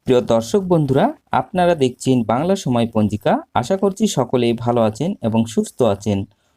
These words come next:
এই ভিডিওতে আমরা জানব জ্যৈষ্ঠ মাসের পূর্ণিমার সময়সূচি বা পূর্ণিমার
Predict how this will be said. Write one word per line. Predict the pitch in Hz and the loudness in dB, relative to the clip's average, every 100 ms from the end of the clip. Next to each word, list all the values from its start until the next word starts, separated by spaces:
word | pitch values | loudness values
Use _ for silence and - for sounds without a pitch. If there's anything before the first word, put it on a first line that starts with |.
| _ _ _ _ _ _ | _ _ _ _ _ _
এই | 147 190 | 0 2
ভিডিওতে | 208 226 233 226 - | 2 2 2 0 0
আমরা | 139 147 143 | 0 2 2
জানব | 135 131 127 175 226 | 2 2 2 2 2
জ্যৈষ্ঠ | 151 180 - 208 | 2 0 2 2
মাসের | 156 131 156 139 - _ | 2 0 0 -2 -2 _
পূর্ণিমার | _ 127 123 123 117 117 | _ 0 2 4 2 0
সময়সূচি | - 113 117 117 127 220 220 | 0 2 2 -2 -2 2 2
বা | 135 113 | 2 0
পূর্ণিমার | 113 113 110 113 190 | 2 2 4 2 0